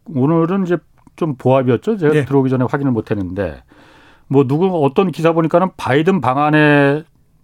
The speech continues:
Speaker 1: 맞춰서 우리나라 주식 시장은 이제 바닥은 탈출했다. 그 바이든 방안하고 무슨 연관관계가
Speaker 2: 글쎄요.
Speaker 1: 있는지 잘 모르겠지만은
Speaker 2: 저도 바이든 방안하고 우리나라 주식 시장이
Speaker 1: <laughs>
Speaker 2: 무슨
Speaker 1: 그냥 막
Speaker 2: 상관-,
Speaker 1: 갖다 붙인 건가?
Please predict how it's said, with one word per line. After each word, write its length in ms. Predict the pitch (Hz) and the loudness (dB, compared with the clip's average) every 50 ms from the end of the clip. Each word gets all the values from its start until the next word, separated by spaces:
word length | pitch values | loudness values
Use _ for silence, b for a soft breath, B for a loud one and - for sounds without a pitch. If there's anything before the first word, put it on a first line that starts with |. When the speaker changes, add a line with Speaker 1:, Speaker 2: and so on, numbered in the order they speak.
| _ _ | _ _
Speaker 1:
맞춰서 600 | - 127 120 - - 131 120 - 160 170 185 208 - _ _ _ - | -2 -2 -2 0 0 -2 0 2 2 2 2 0 -4 _ _ _ -6
우리나라 420 | 127 117 139 147 151 151 151 139 | -4 0 2 2 2 2 2 0
주식 260 | - - 127 110 127 | 0 -4 -6 -6 -6
시장은 300 | - - - 135 147 170 | -8 -4 -2 -2 0 0
이제 80 | 160 165 | -2 -4
바닥은 420 | 156 - - 117 - 131 147 151 | -6 -6 -6 -2 -2 0 0 -2
탈출했다. 800 | 139 - - 170 - - 170 - - - 139 113 90 78 73 - _ B B B B B B B | -4 -4 -8 -8 -4 -4 -4 -2 0 0 0 0 -2 -4 -10 -16 _ B B B B B B B
그 100 | - 151 | -10 -8
바이든 340 | - - 127 135 143 165 147 | -4 -4 -4 -2 -2 0 0
방안하고 460 | 127 139 143 143 151 156 160 147 147 _ _ | 2 2 2 2 2 0 0 -2 -4 _ _
무슨 360 | - 113 107 135 160 175 165 160 _ _ _ _ _ - | -12 -10 -6 -4 -4 -4 -6 -8 _ _ _ _ _ -2
연관관계가 420 | - 127 139 143 147 139 143 139 139 143 | 0 0 2 2 2 2 2 2 2 2
Speaker 2:
글쎄요. 160 | 127 139 143 | 2 2 2
Speaker 1:
있는지 240 | 143 139 135 131 139 | 2 2 2 0 -2
잘 140 | - 135 131 | -2 -2 -2
모르겠지만은 800 | 127 113 113 110 110 101 - 113 101 98 98 117 123 101 80 | 0 0 0 0 -2 -2 -4 -4 -4 -2 -2 -2 -2 -4 -4
Speaker 2:
저도 320 | 73 156 147 131 175 170 147 | -6 -6 -4 -2 0 -2 -2
바이든 420 | 127 - 131 143 156 151 170 175 | -2 -2 -2 0 0 2 2 2
방안하고 600 | 160 170 165 165 160 160 151 147 147 170 165 160 156 143 | 2 2 2 2 0 0 0 0 0 0 -2 -2 -2 -2
우리나라 320 | 139 151 147 143 147 151 139 | -2 -2 0 0 0 -2 -2
주식 220 | - 139 - - | -4 -2 -4 -2
시장이 260 | - - 240 170 214 | 0 2 2 2 4
Speaker 1:
<laughs> 20 | 196 | 4
Speaker 2:
무슨 260 | 196 - - 151 160 147 123 - - | 2 2 2 0 0 0 -2 -4 -2
Speaker 1:
그냥 200 | - 135 147 147 | 0 0 0 0
막 80 | - - | 0 -2
Speaker 2:
상관-, 60 | 131 | -2
Speaker 1:
갖다 220 | 165 156 - 165 | -2 -2 -2 -2
붙인 240 | 139 127 - 151 139 | -2 -2 0 0 2
건가? 340 | 120 113 104 101 127 175 | 2 0 0 0 0 0